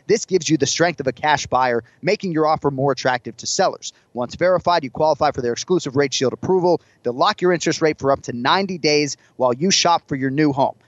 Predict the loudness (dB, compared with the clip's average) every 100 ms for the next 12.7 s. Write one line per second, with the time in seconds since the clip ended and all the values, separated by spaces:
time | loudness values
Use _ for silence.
0 | -10 0 2 2 0 0 0 -2 0 2
1 | 2 2 2 0 0 -4 -4 -6 -4 -2
2 | 0 0 -2 _ _ 0 2 2 -2 -4
3 | -6 -4 -6 0 2 2 0 0 0 0
4 | 0 -4 0 2 2 2 2 2 0 _
5 | _ -2 0 0 -2 -4 -4 -4 0 0
6 | 0 2 2 4 2 -2 _ -8 0 2
7 | 4 2 0 -2 -2 -6 -6 -2 0 2
8 | 2 2 0 0 0 -2 -6 -2 0 0
9 | 0 -2 -2 0 2 0 0 0 0 -4
10 | -20 _ -6 0 0 2 2 2 0 -2
11 | -2 -4 -10 -4 2 2 2 -4 -2 0
12 | 0 0 -6 -4 -6 -6